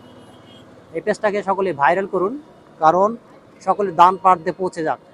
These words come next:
এটা সড়ক ও জনপথ বিভাগ। তো এই সড়ক ও জনপথ বিভাগে, আহ, দেখতে পাবেন আমার ওই যে গা-,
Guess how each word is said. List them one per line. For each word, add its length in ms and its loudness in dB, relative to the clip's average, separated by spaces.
এটা 200 -10
সড়ক 260 0
ও 60 0
জনপথ 400 0
বিভাগ। 320 2
তো 60 -14
এই 60 -6
সড়ক 320 -4
ও 80 -2
জনপথ 420 -4
বিভাগে, 440 0
আহ, 220 0
দেখতে 260 -4
পাবেন 240 0
আমার 320 -2
ওই 140 0
যে 140 -2
গা-, 140 -14